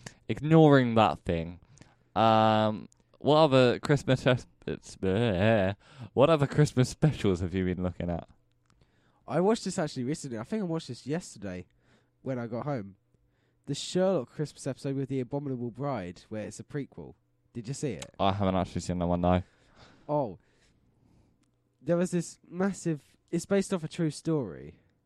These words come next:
Speaker 2: And Sherlock was just thinking how he would go about solving it. It's,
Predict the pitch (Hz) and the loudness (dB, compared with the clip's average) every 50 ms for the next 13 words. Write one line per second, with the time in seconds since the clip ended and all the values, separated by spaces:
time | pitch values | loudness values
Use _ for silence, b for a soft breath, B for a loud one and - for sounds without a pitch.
0 | _ _ _ _ _ _ _ _ _ _ _ _ _ - 123 143 143 - - 160 | _ _ _ _ _ _ _ _ _ _ _ _ _ -10 -10 -10 -10 -6 -4 -2
1 | 156 143 139 135 - - - 135 135 123 - - - 127 - - _ - 135 123 | 0 0 -2 -4 -6 -8 -8 -6 -6 -6 -8 -10 -14 -14 -14 -12 _ -12 -12 -10
2 | - 131 98 98 - - 120 110 117 123 127 123 117 110 - 113 110 107 98 101 | -10 -12 -14 -12 -12 -10 -8 -8 -8 -8 -8 -8 -10 -10 -10 -10 -10 -10 -10 -12
3 | 95 - - 139 120 98 98 92 85 - _ _ - 98 - - - | -12 -10 -10 -10 -10 -10 -10 -12 -14 -14 _ _ -20 -20 -20 -20 -20